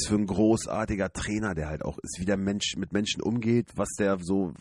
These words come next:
was seine Werte sind. Und du siehst halt dadurch auch so, wie die Mannschaft lebt. Das ist ja,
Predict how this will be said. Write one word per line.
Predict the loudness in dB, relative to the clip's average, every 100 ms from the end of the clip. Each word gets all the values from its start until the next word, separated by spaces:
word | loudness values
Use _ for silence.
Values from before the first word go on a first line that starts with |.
| -14 -12
was | -8 -6 -4
seine | -2 0 2
Werte | 2 4 2
sind. | 4 2 -2 -8 -20 -20 -20 -4
Und | 2 2
du |
siehst | 4 2 2
halt | -2 0
dadurch | -2 -2 -4 -4
auch | -2
so, | -2
wie | 0
die | 0
Mannschaft | 0 0 -2 -2 0
lebt. | 0 2
Das | -4
ist | -4 -2
ja, | -2